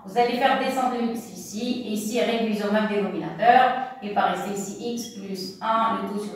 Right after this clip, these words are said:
x. Et voilà, il y a une autre simplification. Voilà. X avec x. Ça va, je crois que c'est co-, c'est correct. Voilà, oui. Regardez, ici, vous avez x plus un.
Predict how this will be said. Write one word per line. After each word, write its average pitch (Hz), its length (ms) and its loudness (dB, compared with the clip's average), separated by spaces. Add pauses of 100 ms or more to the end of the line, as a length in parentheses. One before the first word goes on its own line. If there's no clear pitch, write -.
(100)
x. - 220 -20
Et 220 160 -6
voilà, 196 240 2
il 190 80 0
y - 20 0
a 190 160 -4
une 214 120 -2
autre 233 160 0
simplification. - 680 -6 (160)
Voilà. - 280 0 (380)
X 202 200 -8
avec 170 340 -2
x. - 100 -4 (280)
Ça 190 60 -2
va, 190 260 0
je - 60 -10
crois - 120 0
que - 60 0
c'est - 180 -4
co-, - 60 -10 (300)
c'est - 340 -8
correct. - 360 0 (720)
Voilà, - 380 4
oui. 196 60 0 (240)
Regardez, 214 440 6
ici, 233 200 -2
vous 208 100 -2
avez 202 240 2
x - 100 -6
plus - 300 -12
un. - 40 -10